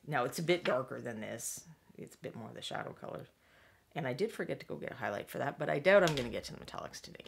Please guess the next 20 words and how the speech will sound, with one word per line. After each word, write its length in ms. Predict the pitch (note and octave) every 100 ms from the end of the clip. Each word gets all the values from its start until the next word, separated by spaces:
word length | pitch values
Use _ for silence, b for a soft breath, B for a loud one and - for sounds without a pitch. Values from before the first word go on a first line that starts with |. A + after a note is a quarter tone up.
| -
anyway. 480 | D3+ D3 D3 C#3 C3+ b b b b b b -
Um, 600 | - C3+ C3 C3 C3 C3+ - _ _ _ b b b -
and 140 | D3+
then 160 | D3 D3
for 140 | -
the 120 | C#3+
green, 840 | C#3 C#3 G#3 A#3+ A3+ F#3 F3+ F3 F3
my 120 | D#3+
initial 400 | D#3+ G#3 - B3
thought 520 | - F#3+ E3+ E3+ -
was 440 | D3+ D#3 D3 C#3+ -
Ancient 400 | D3+ D#3+ G3 F#3+
Oak, 500 | D3 C3 C3 - - - _ -
although 160 | C3+
I 100 | C3+
think 180 | C3 D3
it's 140 | D3 D3+
a 40 |
little 300 | C#3 C#3+ C#3+
duller. 520 | C#3 D3 - C3+ C#3